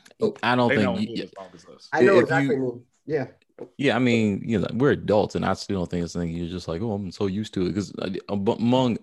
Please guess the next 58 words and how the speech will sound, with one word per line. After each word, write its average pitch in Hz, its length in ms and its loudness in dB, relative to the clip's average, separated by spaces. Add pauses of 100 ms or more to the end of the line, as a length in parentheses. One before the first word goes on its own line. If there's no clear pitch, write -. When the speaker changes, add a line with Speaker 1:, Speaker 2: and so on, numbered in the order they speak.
Speaker 1:
all 117 220 4
the 95 160 0
other 123 160 4
things 87 360 0
about 85 300 -2
it, - 60 -8
you 87 120 0
don't 98 260 0
know 98 160 2
when 92 240 0
it's 82 120 -4
happening 95 400 -2
or 87 60 -4
who 95 200 -4
it's 90 100 0
happening 87 400 -4
to. 113 340 -4 (600)
Speaker 3:
But 165 120 -4
it's 170 120 -2
also, 196 220 -2
like, 165 180 -2
you 170 100 -4
have 180 220 -6
those 147 240 -4
years 147 280 -2
that 127 80 -10
you 127 100 -6
had 135 180 -4
that 123 200 -8
dog, 127 360 -6
and 123 200 -6
then 123 160 0
you're 117 180 -2
like, 117 300 -8 (120)
"I, 123 440 -4 (380)
that 135 240 -4
part 143 140 -4
of 139 60 -2
my 127 80 -2
life 123 240 -4
is 110 100 -6
over." 123 200 -4
Like, 110 120 -6
a 127 100 -10 (120)
third 160 220 2
of 156 60 -4
my 139 160 -2
life, 127 380 -4 (840)
basically 143 340 -4
the 135 80 -2
moment, 135 320 2
like, 120 220 -4
up 117 140 -6
till 135 140 -6
I 123 40 -2
had 123 180 -4
kids, - 480 -8 (1120)
uh, 120 460 -8